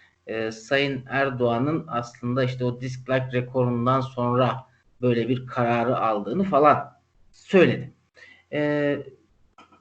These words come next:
uzunca bir süredir aslında Türkiye'de, e, Z kuşağı, e, konuşulmaya başlamıştı. Daha sonra Ahmet Hakan'ın yazısı, daha sonra işte bunun üzerine gelen o, o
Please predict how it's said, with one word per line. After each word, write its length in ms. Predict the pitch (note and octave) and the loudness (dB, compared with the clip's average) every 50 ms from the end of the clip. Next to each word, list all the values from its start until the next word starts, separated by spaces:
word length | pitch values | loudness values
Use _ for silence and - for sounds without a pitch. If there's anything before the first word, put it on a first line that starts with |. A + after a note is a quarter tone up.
| _ - | _ -8
uzunca 560 | - F3+ F3+ G#3 D4+ F4 E4+ - C#4 G#3 E3+ | -6 -4 0 0 2 2 2 4 4 4 4
bir 60 | D#3+ | 2
süredir 460 | - - - - D#3 D3+ C#3+ C#3 D3+ | -2 -4 -4 -2 0 0 0 0 0
aslında 500 | C#3+ C#3+ C#3+ C#3 C3 - D#3+ D#3 D#3 D3 | 0 0 0 -2 -4 -6 -6 -4 -4 -6
Türkiye'de, 720 | D3+ - - D3+ D3 - - D3+ D3 D3+ F3+ G#3 A3+ A3 - - - _ - - _ _ _ _ - | -6 -8 -12 -12 -8 -2 0 0 2 4 4 2 2 0 -4 -12 -20 _ -20 -20 _ _ _ _ -10
e, 320 | F2+ F#2+ B2+ C3 C3 C3 | -4 -2 0 2 2 2
Z 240 | C3 C3 B2+ C3+ D#3 G3 G#3 G#3 G3+ G3+ | 0 -2 -2 2 4 6 6 6 6 2
kuşağı, 680 | - E3+ D#3+ - - D3+ D3+ D#3+ F#3 G3+ G3+ - - - _ _ _ _ - _ _ - | -2 -6 -2 2 4 6 6 6 6 4 2 -4 -10 -18 _ _ _ _ -20 _ _ -6
e, 460 | - C#3 C#3 C#3 C#3 C3+ C3+ C3+ C3+ C3 C3 - | -2 0 0 2 2 2 2 0 0 -2 -4 -2
konuşulmaya 720 | - A3 A3+ G#3+ G#3 - - G#3 G#3 G3 G3 F#3 F3+ F3 - | 0 2 2 2 2 0 0 2 4 6 8 8 8 8 8
başlamıştı. 880 | C3+ B2+ B2+ B2+ B2+ A#2 A2+ A2+ A2 - - - G#3 A3 A3 G#3+ G#3+ | 6 4 4 2 0 -2 -2 -2 -6 -6 -2 2 2 2 2 4 4
Daha 160 | G3+ F#3+ F#3 | 6 6 6
sonra 600 | F#3 F#3 F#3 F3+ F3+ F3+ F3+ F3+ F3+ E3+ - - - | 4 2 0 0 2 2 4 4 4 4 2 0 2
Ahmet 400 | C3+ D#3 E3 E3 F3 E3 E3 E3 | 2 2 4 2 0 -2 0 2
Hakan'ın 400 | E3 D#3 D3+ D#3 - D#3 D#3+ D#3+ | 2 2 2 0 -2 -2 -2 -2
yazısı, 680 | D#3 D3+ C3+ A#2+ G#2+ G#2 A2 - - - A#3+ G#3 F#3 | -2 -2 -2 -2 -2 -4 -8 -6 -4 -2 -2 2 4
daha 180 | A3 A3 A3 G#3+ | 6 6 8 6
sonra 340 | G#3+ - A3 G#3+ G#3 G3+ G3 | 4 2 2 4 4 6 4
işte 320 | F#3+ G3 G3 G3+ F#3+ F#3+ | 4 4 4 4 4 4
bunun 180 | G3 G3 G3 G3 | 4 4 4 4
üzerine 360 | F#3 F3+ F#3 F#3 F#3 F3+ F3 | 4 4 4 4 4 4 4
gelen 500 | E3 E3+ E3 E3 E3+ F3 F#3+ F#3+ F#3 - - - - - _ _ - | 4 6 6 6 6 4 2 0 -4 -8 -16 -20 -20 -20 _ _ 2
o, 400 | D3+ E3+ E3+ E3+ - - - - A2+ | 4 6 8 8 6 4 -2 -8 -6
o 600 | B2+ C3 C3 C3 C3 C3 C3 C3 C3 C3 C3 | -4 -2 0 0 0 0 -2 -2 -4 -6 -8